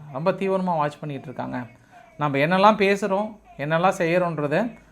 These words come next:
ரொம்ப நுணுக்கமா வாட்ச் பண்ணிட்டு இருக்காங்க. சப்போஸ் நீங்க புதிய நபர்கள் யாராவது வீட்டு வேலை செய்யறதுக்கோ மத்தவங்களும் வைத்திருந்தீங்கன்னா கூட, அவங்கள கொஞ்சம் ரொம்ப கேர்ஃபுல்லா அவங்களுடைய பேக்ரவுண்ட்லாம் ரொம்ப விசாரிங்க. இப்ப ரீசென்ட்டா யாரா நெட்வொர்க் கனெக்ஷன் மீதி எல்லாம் கூட எடுத்தீங்கன்னா,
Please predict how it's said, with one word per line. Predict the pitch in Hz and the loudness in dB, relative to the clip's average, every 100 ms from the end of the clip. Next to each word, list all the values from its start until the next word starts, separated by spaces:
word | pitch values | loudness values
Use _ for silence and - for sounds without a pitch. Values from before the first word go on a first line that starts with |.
| - | -10
ரொம்ப | - 170 220 | -4 2 2
நுணுக்கமா | 180 202 226 220 | 4 2 2 2
வாட்ச் | 214 185 165 - | 4 2 -2 -6
பண்ணிட்டு | 151 131 | -10 -10
இருக்காங்க. | 135 123 123 127 120 - - - - | -10 -8 -8 -6 -10 -12 -20 -6 0
சப்போஸ் | 175 233 226 | 4 4 2
நீங்க | 208 180 | 0 -2
புதிய | - 214 240 | 0 2 2
நபர்கள் | 220 180 185 175 | 2 2 2 4
யாராவது | 151 147 143 143 | 4 4 2 0
வீட்டு | 170 165 | 0 2
வேலை | 160 151 | 2 2
செய்யறதுக்கோ | 160 151 147 160 160 | 0 -2 -2 -2 -4
மத்தவங்களும் | 151 156 151 143 | -4 -4 -2 -2
வைத்திருந்தீங்கன்னா | 143 147 151 143 123 | -2 -2 -4 -6 -6
கூட, | 120 147 254 - - - | -4 -2 -2 -6 -20 -2
அவங்கள | 170 180 190 | 4 6 6
கொஞ்சம் | 180 175 | 4 2
ரொம்ப | 156 180 | 4 4
கேர்ஃபுல்லா | 196 185 185 185 196 196 | 4 6 4 4 2 2
அவங்களுடைய | 180 151 135 | 2 -2 6
பேக்ரவுண்ட்லாம் | 156 208 208 170 160 | 6 6 2 -2 -2
ரொம்ப | 165 143 151 | -4 -4 -4
விசாரிங்க. | 143 135 139 131 127 120 - - - - | -4 -4 -4 -2 -4 -6 -14 -20 -20 -12
இப்ப | 143 147 160 | -10 -2 0
ரீசென்ட்டா | 180 185 190 185 | 2 2 0 2
யாரா | 180 | 0
நெட்வொர்க் | 170 165 185 180 180 | 0 -2 0 0 -2
கனெக்ஷன் | 160 156 165 | -6 -6 -6
மீதி | 165 160 | -4 -2
எல்லாம் | 151 156 | 0 0
கூட | 156 147 | -2 -4
எடுத்தீங்கன்னா, | 143 135 127 123 196 | -6 -6 -6 -4 -4